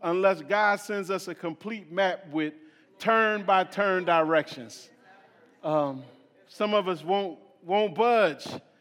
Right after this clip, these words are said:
Uh, but, but here, here's a help, though. If, if you're certain God is the one that's calling, uh, uh, uh, if it, if it's been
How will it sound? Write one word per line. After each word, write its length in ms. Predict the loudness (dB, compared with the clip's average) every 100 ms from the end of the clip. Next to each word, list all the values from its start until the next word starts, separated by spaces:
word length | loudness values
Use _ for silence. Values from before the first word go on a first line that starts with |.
| _ _ _ _
Uh, 220 | -8 -8
but, 340 | -2 0 0 -2
but 280 | -4 -4 -2
here, 220 | -2 0
here's 280 | 0 0 0
a 80 |
help, 300 | 2 0 0
though. 200 | -4 -4 -2
If, 240 | -2 -4 -18 -4
if 180 | -4 0
you're 200 | -2 -2
certain 580 | -4 -2 -2 -2 -8
God 560 | -6 -2 0 2 2 0
is 160 | -8 -6
the 100 | -4
one 320 | -2 -4 -2
that's 220 | -4 -6
calling, 680 | -10 0 4 4 2 -2 -8 -14 -20 -20 -4
uh, 40 |
uh, 440 | 0 0 -2 -4 -4
uh, 100 | -6 -6
if 180 | -4
it, 120 | -4 -4
if 120 | -6
it's 120 | -6
been 260 | -4 -6